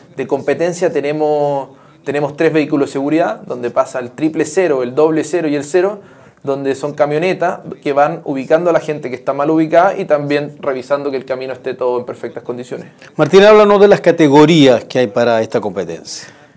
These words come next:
Speaker 1: Bueno, en este campeonato Rally Abosur, este año tenemos tres categorías oficiales, que la cual está la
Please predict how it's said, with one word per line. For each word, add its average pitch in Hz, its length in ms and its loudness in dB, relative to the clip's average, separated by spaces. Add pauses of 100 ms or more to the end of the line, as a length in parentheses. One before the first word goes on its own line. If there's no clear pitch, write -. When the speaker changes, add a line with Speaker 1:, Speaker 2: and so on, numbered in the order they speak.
(120)
Speaker 1:
Bueno, 139 220 2
en 156 120 2
este 196 340 4
campeonato 180 440 2
Rally 175 260 6
Abosur, 185 400 2 (100)
este 151 280 -2
año 180 220 2
tenemos 170 640 -2
tres 185 160 0
categorías 175 540 0
oficiales, 151 540 -2 (280)
que - 80 -14
la 120 140 -6
cual 135 140 -2
está 139 200 0
la 139 240 2